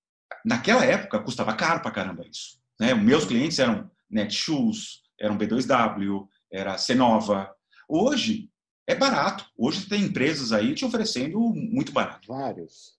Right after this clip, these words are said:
Speaker 1: Tem,
Speaker 2: Vários.
Speaker 1: tem tecnologia, tem tecnologia, tem preço. Então, se você conseguir se organizar, se você tem uma Driven do lado, cara,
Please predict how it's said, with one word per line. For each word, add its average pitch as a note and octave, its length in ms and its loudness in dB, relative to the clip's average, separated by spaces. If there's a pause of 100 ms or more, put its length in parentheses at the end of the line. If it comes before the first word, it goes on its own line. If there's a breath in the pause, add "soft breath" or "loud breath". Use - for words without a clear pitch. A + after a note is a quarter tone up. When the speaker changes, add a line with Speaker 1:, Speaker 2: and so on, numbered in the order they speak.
(160)
Speaker 1:
Tem, F#3+ 220 6
Speaker 2:
Vários. - 200 -10 (520)
Speaker 1:
tem G#3+ 200 6
tecnologia, C#3+ 840 0 (380 soft breath)
tem A3 160 6
tecnologia, A#2 840 2 (280)
tem D#3+ 200 0
preço. A2+ 520 0 (300 soft breath)
Então, B2 220 0
se D#3+ 340 -4
você G3 300 0
conseguir C3+ 340 -4
se A#2 100 -2
organizar, G2 560 -4
se - 80 -12
você B2 180 -8
tem C#3+ 160 -4
uma B2+ 200 2
Driven A2 440 0
do G#2 260 -2
lado, G2+ 380 0 (320 soft breath)
cara, - 320 -2